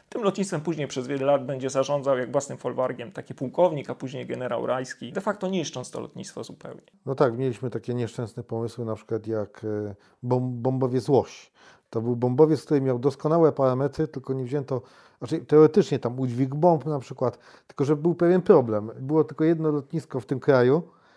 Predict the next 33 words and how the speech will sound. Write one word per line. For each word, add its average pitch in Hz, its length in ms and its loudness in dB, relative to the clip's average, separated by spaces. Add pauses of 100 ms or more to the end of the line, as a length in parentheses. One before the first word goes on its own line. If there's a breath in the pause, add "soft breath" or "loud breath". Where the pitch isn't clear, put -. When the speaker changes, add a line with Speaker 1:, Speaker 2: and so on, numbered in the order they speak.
(180 soft breath)
Speaker 2:
które 143 280 2
było 139 220 2
w 127 60 -10
stanie 143 320 -2
udźwignąć, 139 680 -4
e, 135 360 0 (100)
ten 135 300 0
udźwig 131 400 -4
bomb, 135 340 0
bomb, 139 400 -2 (460 soft breath)
jaki 135 260 -2
był 131 200 -2
w 120 60 -12
specyfikacji. 131 880 -6 (280)
Speaker 1:
E, 131 140 0 (260)
panie 143 200 -2
redaktorze, 143 400 0
my 127 80 -4
możemy 135 300 -2
krytykować 139 720 0
Łosia, 143 440 4
ale 127 140 -2
pamiętajmy, 143 540 -2
że 143 120 -2
to 139 180 0
z - 260 -16
tych - 140 -4
wszystkich 214 300 -2
projektów 151 380 2
i - 40 -12
tak 240 200 -4
był 156 80 0
najlepszy. 127 540 -4